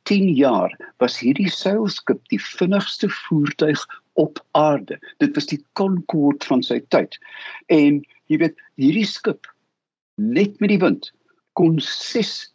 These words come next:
duisend kilometer in elf dae beweeg. Ehm, dit was fabelagtige masjiene.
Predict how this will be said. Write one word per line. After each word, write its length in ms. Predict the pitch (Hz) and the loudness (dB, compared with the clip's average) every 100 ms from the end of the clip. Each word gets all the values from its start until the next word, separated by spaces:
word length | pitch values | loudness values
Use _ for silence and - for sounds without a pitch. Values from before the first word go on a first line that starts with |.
| _ _ | _ _
duisend 460 | 214 208 - 175 | 0 0 -2 -4
kilometer 580 | - 185 175 170 156 127 | -4 -2 0 4 4 4
in 160 | 110 127 | 2 2
elf 320 | 143 123 - | 2 2 0
dae 380 | - 95 92 90 - - | 0 2 0 -4 -12 -4
beweeg. 500 | 120 92 98 - - - - | 0 0 -2 -4 -14 -20 -6
Ehm, 260 | 120 107 110 | 0 0 0
dit 180 | 131 | -2
was 160 | 131 131 | -4 -6
fabelagtige 1000 | - 180 175 156 - - 165 - 143 - | -2 0 2 0 0 -2 -4 -4 -6 -4
masjiene. 580 | 104 104 - 147 85 | -6 -6 0 2 2